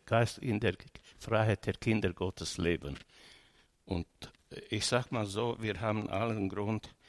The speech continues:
äh, uns zu freuen und haben alle Grund, dankbar zu sein. Aber der,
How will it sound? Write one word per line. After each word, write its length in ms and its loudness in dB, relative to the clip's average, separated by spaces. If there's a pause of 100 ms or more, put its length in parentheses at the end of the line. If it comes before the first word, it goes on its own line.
(640)
äh, 280 2 (720)
uns 380 0
zu 280 -2 (120)
freuen 500 6
und 240 -2
haben 240 2
alle 260 2
Grund, 400 -2
dankbar 420 0
zu 220 -4
sein. 340 2 (2000)
Aber 220 6
der, 300 10